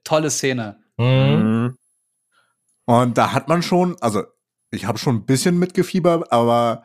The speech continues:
Speaker 1: Ha!
Speaker 4: trotzdem
Speaker 1: Sie hatten
Speaker 4: war mir die Antwort irgendwie klar gewesen.
Speaker 3: Mhm.
Speaker 1: Mir
Speaker 4: Weil
Speaker 1: nicht.
Speaker 4: er, doch.
Speaker 1: Mir war sie nicht klar.
Speaker 2: Hm, ich bin auch ni-, bin mir auch nicht sicher.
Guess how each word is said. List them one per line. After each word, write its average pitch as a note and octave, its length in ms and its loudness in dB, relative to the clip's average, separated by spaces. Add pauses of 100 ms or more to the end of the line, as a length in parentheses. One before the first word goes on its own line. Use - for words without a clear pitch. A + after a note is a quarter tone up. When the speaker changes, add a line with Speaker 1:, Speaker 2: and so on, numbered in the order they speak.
Speaker 1:
Ha! E3 100 0 (420)
Speaker 4:
trotzdem - 420 -2
Speaker 1:
Sie A#2 60 -4
hatten D#3 720 -2 (440)
Speaker 4:
war A2+ 500 2
mir C3 280 0
die A#2+ 140 0
Antwort G#2+ 340 -2
irgendwie G#2 400 -6
klar E2+ 540 -6
gewesen. F3+ 640 -2
Speaker 3:
Mhm. F#3 260 -10 (1300)
Speaker 1:
Mir A2 100 2
Speaker 4:
Weil A2+ 180 4
Speaker 1:
nicht. A#2+ 120 -2
Speaker 4:
er, A#2 320 0 (840)
doch. - 460 -10 (560)
Speaker 1:
Mir B2 220 -2
war C3+ 100 4
sie B2+ 100 -4
nicht B2 220 -6
klar. G#2+ 380 -8 (260)
Speaker 2:
Hm, C4 460 -6
ich - 160 -4
bin B2+ 100 0
auch G#2+ 140 2
ni-, A2 160 -4
bin D3 160 0
mir C3 80 2
auch G#2+ 100 2
nicht G#2+ 140 -4
sicher. F2+ 320 -4